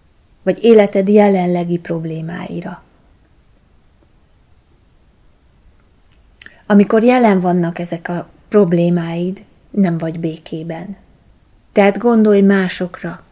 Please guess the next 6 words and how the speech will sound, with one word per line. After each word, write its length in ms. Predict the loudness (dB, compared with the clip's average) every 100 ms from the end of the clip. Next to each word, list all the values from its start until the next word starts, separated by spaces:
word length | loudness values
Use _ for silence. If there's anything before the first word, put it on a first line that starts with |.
| _ _ _ _ _ _ _ _ _ _ _ _ _ _ _ _ -12
akik 300 | -8 -8 -8
szintén 800 | -4 2 2 2 -2 -8 -8 -14 _ _ _ _ _ _
rendelkeznek 1000 | -4 0 0 -2 -6 -10 -12 -10 -12 -10
ezzel 280 | -10 -6 -6
a 80 |
problémával. 920 | -8 -8 -6 -6 -8 -10 -12 -16 -18